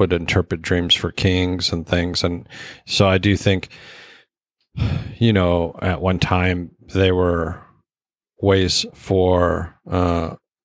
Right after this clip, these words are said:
angelic beings or God to communicate with people. And he can still do that now, but I don't think he,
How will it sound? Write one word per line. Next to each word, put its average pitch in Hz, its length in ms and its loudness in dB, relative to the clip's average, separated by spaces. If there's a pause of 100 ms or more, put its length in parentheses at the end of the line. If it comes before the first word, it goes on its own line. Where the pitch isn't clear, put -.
angelic 92 600 -2
beings 95 400 2
or 90 400 2 (280)
God 87 380 -2
to 90 220 0
communicate 90 720 -2
with - 380 -4 (320)
people. 98 580 0 (840)
And 90 760 0 (1700)
he 139 160 -2
can 98 220 -2
still 117 300 2
do 101 220 2
that 87 260 0
now, 95 400 2
but 87 240 -2
I 98 100 2
don't 90 140 -6
think - 180 -4
he, 82 460 -6